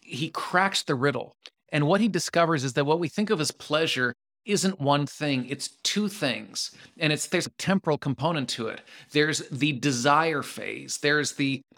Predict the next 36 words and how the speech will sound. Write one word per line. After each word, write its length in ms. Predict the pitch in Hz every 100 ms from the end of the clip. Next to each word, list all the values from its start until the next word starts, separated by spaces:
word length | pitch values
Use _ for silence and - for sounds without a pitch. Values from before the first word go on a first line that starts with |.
| -
attraction 680 | 147 - - 175 180 - 139
phase, 460 | - 123 110 113 -
uh, 80 | 117
what 200 | 127 123
he 120 | 143
calls 360 | - 147 135 147
wanting. 840 | 143 120 120 147 147 - 113 117 - - _
At 140 | 151 147
its 160 | -
most 240 | 165 165 -
elemental, 520 | 156 156 147 147 143
you 80 | 143
can 120 | 143
think 200 | 135 151
of 80 | 135
it 60 | 123
as 100 | 117
craving, 800 | - - - 180 180 123 - - - -
but 120 | 156
as 120 | 160 127
basic 680 | 117 165 175 - - 123
desire. 680 | 117 123 127 120 127 101 - _ - -
And 240 | 147 139
this 200 | 196 -
is 120 | 208
what's 200 | 190 -
mediated 640 | 151 160 175 135 117 120 - - _
by 220 | 123 131
dopamine. 800 | 117 143 156 156 120 110 120 - - -
This 200 | 147 147
is 120 | 170
motivation. 720 | 156 165 165 165 196 - 98
This 140 | 110 143
is 140 | 190
how 180 | 156 170
we 300 | 175 175